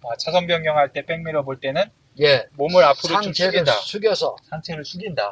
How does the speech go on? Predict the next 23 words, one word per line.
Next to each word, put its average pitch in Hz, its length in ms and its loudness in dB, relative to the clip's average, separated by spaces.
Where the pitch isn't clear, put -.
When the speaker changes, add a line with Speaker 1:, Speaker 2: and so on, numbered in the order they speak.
Speaker 2:
허리만 233 380 0
구부리지 208 420 -8
말고 139 340 -4
볼품 151 360 -4
없어요. 127 400 -4
Speaker 1:
예. 120 400 0
Speaker 2:
이왕이면 185 760 -4
우아와 127 440 -2
품위 226 400 -10
있게, 180 360 0
있게 127 240 -10
해야 143 160 -6
Speaker 1:
예. 123 40 -4
Speaker 2:
되기 - 200 -6
때문에 175 500 0
Speaker 1:
완전히 131 380 -2
이렇게. 107 140 -8
Speaker 2:
상체를 196 480 -4
꼿꼿이 196 420 -2
세워가지고 185 1040 4
Speaker 1:
예. 120 200 -14
Speaker 2:
이분의 214 580 -4
일만 214 400 -6